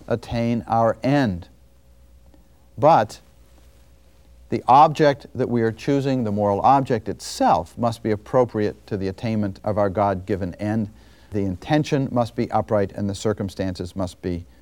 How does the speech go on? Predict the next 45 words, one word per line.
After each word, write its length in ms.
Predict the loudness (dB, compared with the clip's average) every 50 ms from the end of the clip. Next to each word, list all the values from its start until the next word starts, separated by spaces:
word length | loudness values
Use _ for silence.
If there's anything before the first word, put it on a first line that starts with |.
| -10 -8
appropriate, 640 | -8 -6 -2 0 0 0 2 0 -2 -4 -4 -4
as 160 | -6 -6 -4
we 140 | -4 -4 -2
were 120 | -2 -4 -4
saying. 460 | 0 2 4 4 4 2 0 -4 -8 -14 -20 _ -20 _ _ -20 -20 _ _ _ _ _ _ _ _ _ _ _ _ _ _ _ _ _ _ _ _ _ _ _ _ _ _ -10
So 260 | 0 6 6 6 8
when 240 | 6 4 4 4 6
we 300 | 6 4 4 2 -2 -10 -20 -20 -20 -18 -8
pass 320 | 0 4 4 4 4 4 2
judgment 680 | 4 6 8 8 8 6 2 0 0 0 -2 -6 -10 -10 -4 2
on 400 | 4 6 6 6 4 4 0 -2 -4 -2
an 140 | 0 0 2
act, 400 | 2 4 4 4 4 2 0 -2
we 100 | -2 0
have 180 | 2 0 0 -2
to 60 | -4 -2
say 180 | 0 2 2
the 100 | 2 2
man 460 | 0 2 2 2 2 0 0 -2 0 2
knows 360 | 4 4 4 4 4 2 0
what 120 | 0 0
he 80 | 0 0
is 160 | -2 -2 -2
doing, 440 | 0 2 2 2 2 2 0 -4 -8 -12 -16 -20 _ _ _ _ _ -20 _ -20 -20 -12 -6
he 80 | -4
has 140 | -4 -4 -6
to 100 | -8 -10
be 160 | -8 -8 -8
free 640 | -8 -10 -14 -6 0 2 4 4 4 4 4 2 -2 -6 -16 -20 -20 -20 -12 -8
to 100 | -6 -2
do 280 | 2 4 6 6 6
it, 240 | 4 2 0 -8 -20 -20 -20 -20 -20 -20 -20 -20 -20 -20 -20 -20 -8 -2
and 180 | 0 2 2 4
he 80 | 2
also 380 | 2 2 2 2 2 0 0 0
has 320 | 0 0 0 0 -2 -4
to 140 | -8 -8 -6
do 180 | -4 -2 -2 -2
it 100 | -4 -4
in 160 | -6 -6 -4
the 80 | -2 0
right 240 | 0 -2 -2 -4 -6
kind 320 | -6 -4 -4 -2 -4 -4 -6
of 120 | -6 -4
way. 380 | 0 2 2 2 0 -2 -6